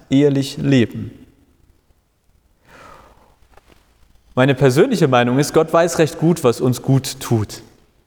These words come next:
Und deswegen behaupte ich, dass eine gute Ehe, eine Ehe, die ehelich gelebt wird,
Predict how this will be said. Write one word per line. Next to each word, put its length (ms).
Und 360
deswegen 440
behaupte 440
ich, 120
dass 380
eine 240
gute 400
Ehe, 400
eine 340
Ehe, 320
die 460
ehelich 420
gelebt 480
wird, 260